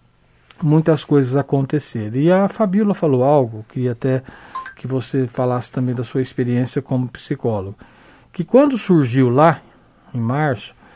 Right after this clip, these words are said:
quando se falou de máscara, de álcool em gel, parece que as pessoas, quando veio a notícia do primeiro óbito, ela até fez assim, aquele, "Nossa, morreu uma pessoa de covid."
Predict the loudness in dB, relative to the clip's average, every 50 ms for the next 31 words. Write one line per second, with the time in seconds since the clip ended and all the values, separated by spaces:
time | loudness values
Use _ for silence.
0 | -20 -20 -20 -20 _ -6 -6 -6 -6 -6 -6 -4 -2 -2 -2 -4 -4 -2 -2 -2
1 | -2 -2 -4 -4 -8 -10 -10 -10 -8 -8 -6 -6 -6 -4 -4 -2 -2 -4 -4 -4
2 | -4 -4 -4 -4 -4 -6 -4 -2 -2 -2 -4 -6 -8 -12 -20 -20 -20 -20 -20 -20
3 | -20 -10 -6 -4 -2 0 0 -2 -4 -6 -2 2 2 4 2 2 0 -8 -20 -20
4 | -20 -20 -8 -6 -6 -4 -2 -4 -4 0 0 0 0 0 2 4 4 6 6 4
5 | 4 4 4 6 6 6 6 4 4 2 2 0 2 2 2 0 -4 -6 -2 0
6 | 2 2 4 4 6 6 6 6 6 6 6 6 4 2 0 -4 -4 -6 -10 -10
7 | -10 -12 -18 -16 -16 -16 -14 -16 -20 -20 -14 -8 -4 -2 0 0 0 0 -2 -4
8 | -6 -8 -6 -6 -6 -6 -4 -4 -4 -4 -4 -4 -10 -12 -18 -14 -12 -10 -10 -10
9 | -12 -10 -8 -6 0 2 2 2 2 0 -4 -2 -2 -2 -2 0 0 -2 -2 -2
10 | -6 -10 -8 -6 -6 -6 -6 -6 -6 -4 -4 -2 -2 0 0 0 0 0 -2 -4
11 | -10 -10